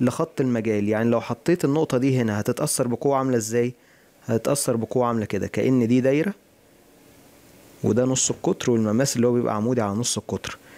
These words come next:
فكأن دي دايرة وده نص القطر، فالمماسي هيكون عمودي، يعني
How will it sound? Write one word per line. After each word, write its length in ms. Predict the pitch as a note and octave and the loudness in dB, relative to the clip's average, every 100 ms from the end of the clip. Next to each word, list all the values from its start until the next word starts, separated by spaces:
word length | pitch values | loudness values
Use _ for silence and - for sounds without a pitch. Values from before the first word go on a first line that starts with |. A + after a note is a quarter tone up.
| - - | -20 -10
فكأن 480 | - - - C3+ A#2+ | -6 -2 2 2 4
دي 120 | C3 | 4
دايرة 320 | C3+ D3+ F#3 - _ _ _ _ _ - - - - - - | 4 2 0 -4 _ _ _ _ _ -20 -20 -20 -20 -18 -2
وده 200 | G#2 A#2 | 2 2
نص 260 | B2+ - B2 | 2 0 -2
القطر، 440 | - E3 E3+ - - - | -2 -2 -2 -8 -8 -6
فالمماسي 680 | - A2 G#2 A2+ C#3 - D#3 - - - - - - - | -2 0 2 2 2 0 -4 -6 -20 -20 -20 -20 -20 -4
هيكون 340 | G#2 G#2 C3 | -2 0 0
عمودي، 420 | B2 G#2 C3 B2+ A#2+ | 0 0 0 2 2
يعني 300 | B2+ B2+ | 2 -2